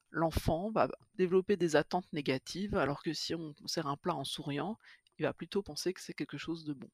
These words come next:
Donc, heu, ces effets négatifs de l'information, si on dit : « Ah ben, aujourd'hui c'est végétarien, ah, dommage, heu, heu, tu vas pas manger à ta faim »,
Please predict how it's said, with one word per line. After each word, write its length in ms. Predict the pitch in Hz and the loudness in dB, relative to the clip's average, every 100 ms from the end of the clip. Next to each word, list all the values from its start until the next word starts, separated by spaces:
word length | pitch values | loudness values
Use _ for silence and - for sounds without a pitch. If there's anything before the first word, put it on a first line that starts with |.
| _ _ - - - - _ - | _ _ -20 -18 -18 -20 _ -10
Donc, 360 | 139 135 - - - | -8 -6 -6 -4 0
heu, 300 | 127 120 123 - _ _ _ _ _ _ - - | 0 0 -4 -10 _ _ _ _ _ _ -8 -6
ces 260 | - 139 | -2 2
effets 220 | 160 - 196 | 4 4 2
négatifs 680 | 175 156 170 - 202 - | 4 4 4 0 -6 0
de 80 | 165 | 2
l'information, 920 | 143 143 - 165 156 160 - 196 196 | 2 0 -2 -4 0 0 -2 -4 -4
si 180 | 196 180 | -6 -8
on 40 | 160 | -6
dit : « 140 | 151 | -4
Ah 60 | 170 | -2
ben, 400 | 214 - - - - - - - | -4 -6 -8 -12 -18 -20 -14 -4
aujourd'hui 460 | 160 165 165 185 | 2 4 2 -2
c'est 160 | 202 170 | 0 0
végétarien, 920 | 156 160 160 151 147 151 180 190 175 | 0 0 0 -2 -2 -2 -2 -2 -2
ah, 40 | 175 | -2
dommage, 460 | 147 165 180 180 | -4 -2 -4 -4
heu, 260 | 151 135 127 - - - - | -4 -4 -8 -10 -18 -14 -4
heu, 140 | - - | -4 0
tu 100 | 143 | 4
vas 100 | 143 | 6
pas 120 | 151 | 4
manger 260 | 165 151 151 | 2 0 0
à 80 | |
ta 160 | - 143 | 0 4
faim », 320 | - 180 220 | 6 6 2